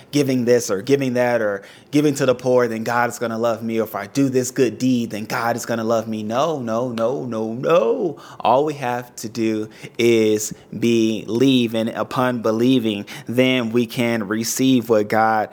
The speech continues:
has for us. Believe, then we receive. Believe, then we receive. It's not about presenting yourself as fully right. Or,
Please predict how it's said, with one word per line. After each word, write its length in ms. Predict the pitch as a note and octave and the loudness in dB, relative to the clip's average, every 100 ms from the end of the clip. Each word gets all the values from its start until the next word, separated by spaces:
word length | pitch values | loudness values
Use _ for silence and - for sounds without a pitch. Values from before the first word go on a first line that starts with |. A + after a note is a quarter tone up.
| - - | -12 -12
has 520 | B2+ A#2 G#2+ G#2 - - - | -6 -4 -6 -8 -12 -20 -8
for 460 | A2 A2 G#2 G2+ - | -2 0 0 -2 -10
us. 400 | - G#2+ G2+ - | -8 -6 -8 -10
Believe, 800 | - G#2+ A2 B2 B2 B2+ B2 - G#2+ | -8 -6 -2 0 0 -2 -6 -14 -10
then 460 | A2 A2 G#2+ A2 | -8 -8 -10 -10
we 320 | A2 A2+ G#2+ G#2+ | -6 -4 -6 -8
receive. 560 | G#2 - G#2 G#2 F#2+ | -12 -10 -10 -10 -8
Believe, 680 | - A#2 B2+ B2+ B2+ B2 G#2+ | -6 -2 -2 -2 -4 -8 -10
then 460 | G#2+ A2 A2 G#2+ G#2+ | -8 -6 -8 -10 -8
we 200 | A2+ A2 | -6 -6
receive. 460 | G#2 G2+ A2 A2 | -8 -8 -8 -8
It's 140 | G2+ - | -8 -4
not 160 | A2+ | -4
about 360 | A#2+ B2 B2+ - - - | 0 0 0 -4 -16 -12
presenting 360 | A#2+ C3 B2+ A#2+ | -6 -2 -2 -2
yourself 680 | A#2+ - A#2+ B2 B2+ - - | -2 0 2 2 0 -10 -4
as 380 | G2+ A2+ A2+ - | 0 0 -2 -6
fully 380 | - C3+ C3 A#2+ | -4 -2 0 -2
right. 400 | A#2 C3 F2+ - - | -2 -4 -6 -12 -10
Or, 540 | - A2+ A2+ A#2 A2+ | 0 4 4 4 0